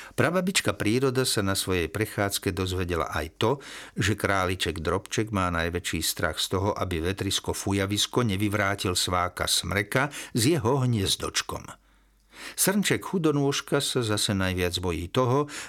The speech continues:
že zima zahalí dolinku Olinku do hrubej snehovej periny, v ktorej nebude môcť urobiť ani krok. Ľaptuška Linduška sa strachuje o to, či sa jej z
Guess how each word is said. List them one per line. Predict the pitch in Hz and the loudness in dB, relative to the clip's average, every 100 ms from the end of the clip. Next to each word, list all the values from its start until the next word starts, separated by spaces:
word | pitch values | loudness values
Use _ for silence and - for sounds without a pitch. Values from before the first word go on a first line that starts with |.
| - | 0
že | 110 117 | 2 4
zima | 87 104 110 113 127 | 4 2 2 2 2
zahalí | 107 107 101 101 98 | 2 2 2 2 0
dolinku | 98 92 90 90 87 | 2 0 0 -2 -4
Olinku | - 101 101 104 - | 0 0 2 0 -2
do | 131 107 87 | 0 0 0
hrubej | 90 107 110 120 | 0 2 2 2
snehovej | - 107 101 85 85 85 | 0 0 0 0 -4 -2
periny, | 117 117 127 160 180 - - | 0 2 2 0 -2 -8 -12
v | - - | -10 -2
ktorej | 202 180 170 | 2 4 4
nebude | 160 160 147 | 2 2 2
môcť | 143 139 139 127 131 | 2 2 2 0 0
urobiť | 131 113 117 113 | 2 2 2 2
ani | 104 110 | 2 0
krok. | - - - - - _ _ _ _ _ - 127 | -2 -4 -4 -16 -18 _ _ _ _ _ -2 2
Ľaptuška | 117 - - 87 - - 76 82 | 2 0 -4 -4 -6 -2 -2 0
Linduška | 95 104 107 - - 104 95 95 | -2 0 -2 -2 -2 0 0 -2
sa | - - 92 | -2 0 0
strachuje | - 90 82 - 80 - - | 0 0 -2 -4 -4 -4 -2
o | 110 | -2
to, | - 110 110 - - - - | 2 2 0 -10 -14 -14 -2
či | 110 | 0
sa | - | 2
jej | 104 92 | 2 2
z | 90 | 0